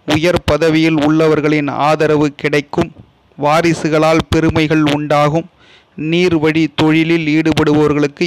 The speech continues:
எதிர்பார்த்த லாபம் கிடைக்கும். அதாவது மீனவ சமுதாய மக்களுக்கு. பழைய கடன்களை அடைப்பதற்கான முயற்சிகளை மேற்கொள்வீர்கள்.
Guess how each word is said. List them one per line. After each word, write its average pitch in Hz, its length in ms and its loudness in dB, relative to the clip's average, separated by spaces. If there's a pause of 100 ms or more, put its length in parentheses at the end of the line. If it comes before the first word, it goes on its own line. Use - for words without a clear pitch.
(120)
எதிர்பார்த்த 160 760 -2 (140)
லாபம் 151 420 0 (140)
கிடைக்கும். 139 540 -4 (500)
அதாவது 156 320 0 (120)
மீனவ 160 320 -2 (100)
சமுதாய 147 520 -2
மக்களுக்கு. 143 460 -8 (720)
பழைய 170 300 2 (160)
கடன்களை 160 600 -2
அடைப்பதற்கான 151 800 -2 (120)
முயற்சிகளை 156 580 0 (120)
மேற்கொள்வீர்கள். 147 760 0